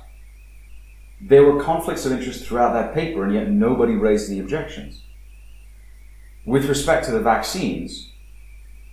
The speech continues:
the vaccine companies that are pushing these things have no liability. They have offloaded their liabilities onto governments, but with government consent.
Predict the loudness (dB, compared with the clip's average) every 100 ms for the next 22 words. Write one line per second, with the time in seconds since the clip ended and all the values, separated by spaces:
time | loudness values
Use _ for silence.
0 | -20 -10 -4 0 2 2 0 -4 -4 -2
1 | -4 -2 -2 -2 -4 -6 -6 -2 -2 -2
2 | -4 -2 -2 -2 -4 -8 -10 -10 -4 -2
3 | 0 0 0 0 0 0 -2 -2 -6 -14
4 | -20 -20 -20 -20 -20 -20 -8 0 0 4
5 | 4 4 4 2 4 2 4 4 2 0
6 | -2 -6 -8 -8 -6 -4 -4 -6 -6 -4
7 | -4 -4 -4 0 0 0 -2 -6 -6 -6
8 | -6 -12